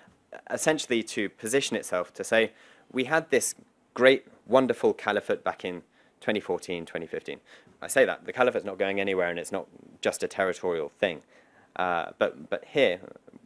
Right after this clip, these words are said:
what I mean is the organization positions itself to say, "We had this territorial caliphate, this utopia back in twenty fourteen, twenty fifteen, twenty sixteen. Look at what Mosul was like, look at the stability and the security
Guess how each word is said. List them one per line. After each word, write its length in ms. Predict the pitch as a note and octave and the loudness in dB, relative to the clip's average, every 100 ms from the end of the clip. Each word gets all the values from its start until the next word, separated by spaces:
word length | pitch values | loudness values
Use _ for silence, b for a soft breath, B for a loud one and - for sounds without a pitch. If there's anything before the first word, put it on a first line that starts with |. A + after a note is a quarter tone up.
| - | -2
what 120 | F#2+ | 0
I 60 | F#2+ | 2
mean 220 | F#2+ F2 | 0 -2
is 180 | F2 - b b b b b _ | -4 -8 b b b b b _
the 120 | G2+ B2+ | 2 4
organization 560 | B2 A#2+ A2+ G#2+ G#2 | 6 4 4 0 -4
positions 480 | F#2+ A2 C#3+ D3 A2+ | -6 0 0 0 -4
itself 400 | G#2 - F#2 - | -4 -4 -4 -6
to 80 | - | -10
say, 400 | - F#2 F2 E2 _ _ - | -2 0 0 -2 _ _ -6
"We 140 | G2 | -4
had 280 | F#2+ C#3 - | 4 4 6
this 320 | - - - b b b b b - | 0 0 -6 b b b b b -2
territorial 680 | A2+ F#2+ C#3+ C3+ G2+ E2+ - - | -2 2 4 6 4 0 -10 -8
caliphate, 480 | G2+ F#2 - F2 - | -4 -4 -4 -8 -8
this 200 | E2+ - | -10 -8
utopia 480 | F2+ - D#3 D3 G#2 | -8 4 6 8 4
back 220 | G2 - | 4 2
in 140 | F2+ F2 b b b | -2 -4 b b b
twenty 200 | - B2 | 2 2
fourteen, 480 | - G#2 - G2 F#2+ - | 4 2 2 -4 -4 -12
twenty 220 | - G2 F2+ | -6 -4 -2
fifteen, 460 | F#2 - F#2 F2+ | -6 -4 -4 -4
twenty 220 | F2 D#2 | -8 -12
sixteen. 500 | - G#2 - G2+ G2 B B B B B _ _ | -8 -8 -4 -2 -2 B B B B B _ _
Look 200 | B2 B2+ | 2 4
at 100 | B2 - _ _ _ _ | 2 -2 _ _ _ _
what 160 | G2+ G#2 | -2 2
Mosul 460 | A2+ B2+ - A#2 | 4 4 4 2
was 180 | A2+ G#2+ | 2 4
like, 220 | A2 A2 | 4 4
look 140 | F#2 G2 | -2 -10
at 80 | |
the 60 | E2+ | -8
stability 580 | - G2+ A#2+ B2+ A2+ A2+ | -4 2 4 4 4 0
and 100 | G2 | 0
the 60 | |
security 720 | - - - A#2+ A#2 - G#2+ | -6 -6 0 4 4 2 -2